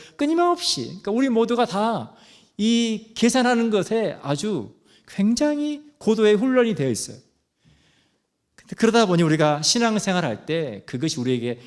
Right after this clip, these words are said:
유익한 것이 아니라 우리 신앙의 걸림돌이 되는 것을 보게 됩니다. 우리가 하나님의 말씀을 읽으면서도 "아, 이 말씀은 믿을 만하고, 아, 이 말씀은 그래도 좀 아니지 않아?"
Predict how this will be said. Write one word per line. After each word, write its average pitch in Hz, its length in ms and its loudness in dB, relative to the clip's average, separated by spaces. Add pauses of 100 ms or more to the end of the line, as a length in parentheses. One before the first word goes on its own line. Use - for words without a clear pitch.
(400)
유익한 165 520 -2
것이 156 260 -2
아니라 113 340 -8 (280)
우리 120 160 -2
신앙의 165 680 -2 (260)
걸림돌이 160 680 2
되는 110 180 -2
것을 101 260 -8
보게 92 400 -10
됩니다. 90 300 -14 (460)
우리가 143 200 2
하나님의 226 360 4
말씀을 175 380 6
읽으면서도 175 1040 2 (320)
"아, 117 120 -2
이 190 180 4
말씀은 214 520 4
믿을 143 200 2
만하고, 160 580 -2 (180)
아, 113 100 -2
이 151 220 2
말씀은 180 600 0
그래도 190 200 -12
좀 226 200 -8
아니지 127 440 2
않아?" 143 380 -2